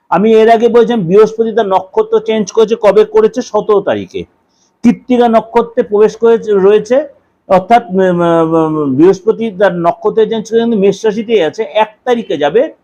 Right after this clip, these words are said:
বৃষ রাশিতে। অর্থাৎ এই সিচুয়েশন, আর চন্দ্র রয়েছে কন্যা রাশিতে। এই সিচুয়েশন বারো রাশির উপর কি এফেক্ট হয়? অর্থাৎ, আহ, এই যে, উম, শুক্র,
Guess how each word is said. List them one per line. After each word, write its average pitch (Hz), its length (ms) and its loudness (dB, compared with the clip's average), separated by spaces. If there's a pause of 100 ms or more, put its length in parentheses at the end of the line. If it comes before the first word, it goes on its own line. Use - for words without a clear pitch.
(100)
বৃষ 185 240 0
রাশিতে। 123 520 0 (400)
অর্থাৎ 202 480 4 (340)
এই 220 180 4
সিচুয়েশন, 214 520 0
আর 165 100 -2 (100)
চন্দ্র 208 520 2 (380)
রয়েছে 208 340 4
কন্যা 220 380 0
রাশিতে। 104 480 -6 (360)
এই 226 200 4
সিচুয়েশন 233 460 -2
বারো 180 280 2
রাশির 214 260 0
উপর 226 180 -4 (100)
কি 220 140 0
এফেক্ট 196 320 -2
হয়? 135 80 0
অর্থাৎ, 190 280 -2
আহ, 170 220 -4
এই 180 260 0
যে, 214 220 0
উম, 160 300 -2
শুক্র, 220 680 2